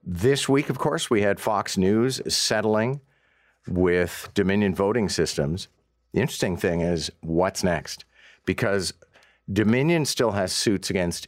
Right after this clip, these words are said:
individuals, including Rudy Giuliani, and it would be hilarious to see Rudy humbled by all of this, because I don't know, has anybody ever tumbled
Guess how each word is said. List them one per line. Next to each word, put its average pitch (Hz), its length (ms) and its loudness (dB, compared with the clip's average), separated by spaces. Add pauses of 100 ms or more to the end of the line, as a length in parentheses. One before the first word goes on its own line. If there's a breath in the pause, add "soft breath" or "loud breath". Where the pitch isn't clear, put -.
individuals, 92 1120 0
including 101 440 2
Rudy 87 340 2
Giuliani, 76 880 -2
and 85 120 -2
it 85 40 2
would 87 100 0
be 92 100 2
hilarious 85 560 0
to - 100 -10
see 80 180 -2
Rudy 67 520 -2 (180)
humbled 67 460 -4
by 69 200 -2
all 62 180 -2
of 53 80 -8
this, 60 240 -6
because 71 480 -4 (440 loud breath)
I 147 120 -2
don't 139 160 -2
know, 95 320 0 (220 loud breath)
has 123 260 -2
anybody 156 580 2
ever 107 240 0
tumbled 101 680 -2